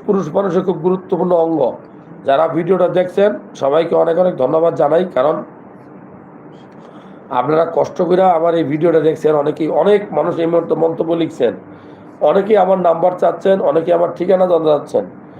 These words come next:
আহ, রিয়াদ ভাই কেমন আছেন? সবুজ ভাই কেমন আছেন? জাহিদুল ইসলাম ভাই কেমন আছেন? সাদ বিন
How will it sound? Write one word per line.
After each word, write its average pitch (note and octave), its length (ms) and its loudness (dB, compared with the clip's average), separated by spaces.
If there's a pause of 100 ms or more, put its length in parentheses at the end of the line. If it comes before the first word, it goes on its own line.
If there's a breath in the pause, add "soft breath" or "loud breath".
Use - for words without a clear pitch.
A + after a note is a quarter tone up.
(460 loud breath)
আহ, B2+ 420 2 (680)
রিয়াদ F3 320 0
ভাই G3 280 0 (120)
কেমন D#3 260 0
আছেন? E3+ 320 0
সবুজ D#3+ 400 -2
ভাই F3 220 2
কেমন D#3+ 340 0
আছেন? E3 420 0
জাহিদুল D#3 420 0
ইসলাম F#3 160 -2
ভাই D#3+ 200 0
কেমন D#3 300 -2
আছেন? D#3+ 300 2 (440 loud breath)
সাদ D#3 340 -2
বিন F#3+ 300 0